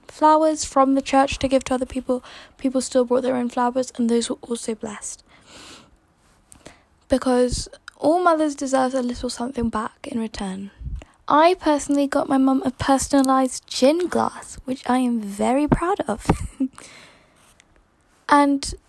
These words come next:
this day isn't just for remembering them, but it's also about celebrating the amazing work they've done for all of us.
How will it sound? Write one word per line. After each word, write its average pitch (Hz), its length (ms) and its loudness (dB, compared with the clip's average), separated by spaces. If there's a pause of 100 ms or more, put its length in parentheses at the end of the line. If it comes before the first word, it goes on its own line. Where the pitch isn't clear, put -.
this 285 300 0
day 330 420 2 (100)
isn't 277 440 0
just 254 360 0
for 240 460 0
remembering 277 480 4
them, 269 140 4
but 269 80 -2
it's - 100 -10
also 285 200 -4
about 277 240 -4
celebrating 254 800 0 (480)
the 254 280 2 (460)
amazing 254 840 4 (260)
work 254 480 0
they've 226 220 -2
done 214 240 -2
for 233 140 -8
all 214 200 -4
of 208 80 -6
us. 220 460 -8